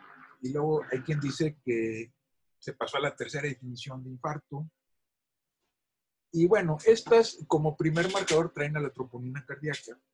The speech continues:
¿verdad? Al menos eso fue lo que yo, eh, leí por ahí, la, la troponina cardíaca.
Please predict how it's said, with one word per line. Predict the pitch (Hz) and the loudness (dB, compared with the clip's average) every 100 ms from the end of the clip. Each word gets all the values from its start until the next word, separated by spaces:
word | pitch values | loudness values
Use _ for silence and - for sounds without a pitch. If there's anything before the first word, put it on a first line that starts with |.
| _ | _
¿verdad? | 110 113 | -14 -10
Al | 117 | -10
menos | 123 131 127 | -10 -10 -12
eso | 123 127 | -12 -10
fue | 120 | -8
lo | 117 | -8
que | 113 113 | -10 -16
yo, | 104 107 104 101 98 _ | -14 -14 -14 -18 -20 _
eh, | 104 95 98 | -20 -20 -20
leí | 104 | -20
por | - 143 | -8 -4
ahí, | 233 - _ _ _ _ | -4 -8 _ _ _ _
la, | 110 104 98 98 - | -10 -8 -8 -10 -12
la | 113 113 | -12 -12
troponina | - 120 120 127 135 | -10 -10 -8 -8 -8
cardíaca. | - 151 185 180 - | -6 -2 0 0 0